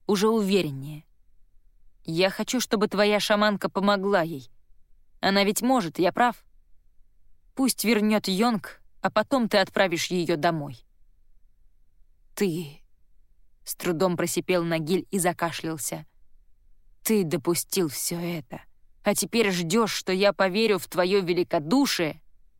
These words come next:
Он вскинул голову, и хоть сил на драку у него не осталось, был уверен, что желание вонзиться в незащищенную шею Ревону собственными зубами могло перевесить возможности слабого тела.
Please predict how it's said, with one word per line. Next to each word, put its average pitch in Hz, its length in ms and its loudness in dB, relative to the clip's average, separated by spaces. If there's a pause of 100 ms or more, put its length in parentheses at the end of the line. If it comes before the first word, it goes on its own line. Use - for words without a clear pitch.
(1000)
Он 185 200 0
вскинул 175 560 -2
голову, 160 600 -2 (460)
и 180 80 -4
хоть - 240 -6
сил 240 320 0
на 196 160 2
драку 190 360 0
у 185 60 2
него 175 320 0
не 165 160 -2
осталось, 160 800 -4 (560)
был 214 300 2
уверен, 226 440 2
что 208 240 0
желание 185 540 2
вонзиться 170 680 -2
в 147 80 -6
незащищенную 165 920 -2
шею 175 320 0
Ревону 165 460 -2
собственными 165 680 -4
зубами 165 640 0 (460)
могло 214 420 2
перевесить 180 720 0
возможности 160 640 -2
слабого 160 480 -2
тела. 147 400 -10